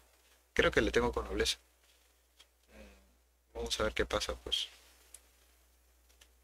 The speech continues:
Ya ha salido esa planta por allá.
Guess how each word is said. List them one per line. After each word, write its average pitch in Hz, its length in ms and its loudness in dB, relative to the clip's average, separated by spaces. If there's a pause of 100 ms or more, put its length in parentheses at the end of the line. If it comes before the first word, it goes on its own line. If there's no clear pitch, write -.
(680)
Ya 98 180 -2
ha 117 60 0
salido 101 340 0
esa 98 240 -2 (140)
planta 101 260 -2
por 90 140 -2
allá. 117 340 -2